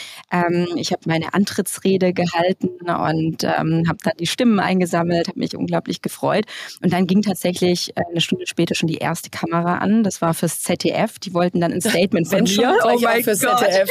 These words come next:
Speaker 2: ja.
Speaker 1: <laughs> Das war wirklich heftig. Und so ging's eigentlich die nächsten Jahre dann auch weiter. Das heißt, es gab ganz oft die Situation, wo ich gedacht hab, „Oh mein Gott, ähm, das, das, das schaffe ich nicht, äh, das traue ich mir nicht zu.“ Und ich hab jedes Mal,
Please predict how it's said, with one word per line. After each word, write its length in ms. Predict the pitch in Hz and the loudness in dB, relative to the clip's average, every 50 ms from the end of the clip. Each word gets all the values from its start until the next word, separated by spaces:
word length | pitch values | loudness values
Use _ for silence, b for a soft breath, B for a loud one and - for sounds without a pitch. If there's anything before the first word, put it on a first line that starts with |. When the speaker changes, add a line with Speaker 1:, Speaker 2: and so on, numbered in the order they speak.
| 554 480 | 4 4
Speaker 2:
ja. 140 | 196 196 - 539 | 4 4 4 4
Speaker 1:
<laughs> 80 | 466 277 | 2 2
Das 240 | 285 302 - 220 | 2 0 0 2
war 220 | 208 208 220 226 208 | 2 2 4 4 2
wirklich 720 | 202 190 196 202 226 240 262 294 - 233 202 196 247 269 - B B B B B B B B B | 2 2 0 2 4 4 4 4 2 2 4 4 2 2 0 B B B B B B B B B
heftig. 640 | - 233 277 269 - - - 185 180 220 226 - - | 0 0 0 0 -2 -2 0 0 0 0 0 0 0
Und 180 | 202 202 196 B B B B B | 0 0 -2 B B B B B
so 180 | - - 226 233 | 0 2 4 4
ging's 260 | 254 247 254 233 - | 4 4 4 2 2
eigentlich 180 | - 214 220 | 0 0 2
die 80 | - 226 | 4 4
nächsten 400 | 202 202 214 - - - - - - - | 4 4 2 0 -6 -4 -6 -6 -4 -4
Jahre 520 | - 160 175 170 175 190 214 226 208 196 | 0 0 2 2 2 0 2 2 0 2
dann 180 | 185 180 175 - | 2 0 -2 0
auch 180 | - 175 - - | -4 -4 -2 0
weiter. 440 | 160 165 160 - 214 226 - - 240 | 0 0 2 2 0 0 0 0 0
Das 200 | 208 190 180 - | 2 0 0 0
heißt, 160 | 180 180 180 | 0 0 0
es 120 | 190 - - | -2 -6 -2
gab 200 | - 175 - - | -2 -4 -2 -2
ganz 260 | 196 202 220 220 - | 0 0 0 -2 -2
oft 200 | - - 196 - - | -4 -4 -4 -2 -2
die 60 | 214 | -2
Situation, 680 | 185 185 - - 185 180 - - - 190 190 185 180 180 | -2 -2 -2 0 0 0 0 -2 0 0 0 0 0 0
wo 40 | |
ich 160 | 175 175 - - | 0 0 0 -4
gedacht 340 | 190 - 175 175 - - | -4 -4 -4 -6 -2 -2
hab, 120 | 185 175 190 - - | -2 -2 -2 -2 0
„Oh 80 | 190 | 2
mein 180 | 190 190 185 175 | 2 2 0 0
Gott, 300 | 156 - 165 165 175 - B B B B B B B B B _ | 0 0 0 0 0 -2 B B B B B B B B B _
ähm, 420 | - 170 170 170 175 175 175 175 175 180 - | 0 0 2 2 2 0 0 -2 -4 -6 -4
das, 240 | - 180 - - - | -4 -4 -4 -4 -4
das, 220 | - 175 170 - | -2 -4 -4 -2
das 180 | - 175 160 - | -4 -4 -2 0
schaffe 260 | - - 190 - - | 0 0 0 2 0
ich 120 | 233 220 - | 0 4 4
nicht, 360 | 240 277 302 294 - - - - - | 4 4 4 2 0 -8 -10 -8 -4
äh, 400 | - - - 185 180 175 - - - | -2 0 2 2 2 2 2 2 0
das 140 | 180 170 | -2 -4
traue 200 | - - - 185 185 | -4 -2 0 0 0
ich 80 | 190 - | 0 0
mir 80 | 185 | 0
nicht 180 | 175 170 170 - | -2 -2 -4 -6
zu.“ 300 | - - - 220 254 269 | -10 -4 0 0 2 2
Und 80 | - 214 | 2 0
ich 100 | 196 - | -4 -6
hab 100 | - 190 | -6 -4
jedes 340 | 185 202 214 226 220 - - | -2 -2 -2 -2 -4 -6 -4
Mal, 300 | 202 202 196 202 208 | -2 0 2 2 2